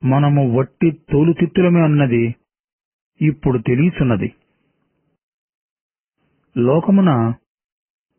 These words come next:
మానవుల అందరి గతియు ఇంతియే కాబోలు. సర్వరక్షకుడైన సర్వేశ్వరుడు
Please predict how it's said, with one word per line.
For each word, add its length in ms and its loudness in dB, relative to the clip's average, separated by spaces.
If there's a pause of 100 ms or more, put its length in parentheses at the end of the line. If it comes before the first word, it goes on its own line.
(140)
మానవుల 560 2
అందరి 440 2
గతియు 500 0 (200)
ఇంతియే 420 0
కాబోలు. 520 -4 (2500)
సర్వరక్షకుడైన 1080 0
సర్వేశ్వరుడు 960 0